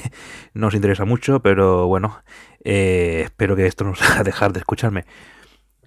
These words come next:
Si hubiese algún mallorquín aquí oyéndome y quiere tomarse una cerveza, pues que levante la mano y,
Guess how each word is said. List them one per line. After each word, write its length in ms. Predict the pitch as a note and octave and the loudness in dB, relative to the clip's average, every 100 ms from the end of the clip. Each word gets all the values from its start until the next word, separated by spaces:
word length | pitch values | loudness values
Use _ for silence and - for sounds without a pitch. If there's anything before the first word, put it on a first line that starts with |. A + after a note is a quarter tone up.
| _ _ | _ _
Si 160 | - | -10
hubiese 200 | A2 G#2+ | -8 0
algún 420 | A2+ A2+ A#2+ A#2 A#2 | 2 2 2 2 4
mallorquín 460 | A#2 A2 A2 A#2 | 4 4 2 0
aquí 200 | G#2+ A2 | 0 0
oyéndome 520 | G#2+ A#2 A#2 G#2+ G#2 | 0 0 -2 -2 -2
y 40 | F#2 | 0
quiere 140 | G#2 | -2
tomarse 200 | G2+ G2 | -2 -4
una 60 | F#2+ | -4
cerveza, 360 | G2+ G2 A#2+ | -2 -4 -6
pues 520 | - F2 E2 D2+ D2+ - | -6 -6 -6 -10 -14 -12
que 140 | F#2+ | -10
levante 400 | E2+ - C#3+ C3 | -8 -4 -2 0
la 100 | A2 | 0
mano 380 | G2+ G#2+ A#2+ A#2 | 2 2 2 4
y, 360 | F#2+ - A#2+ | 2 2 -4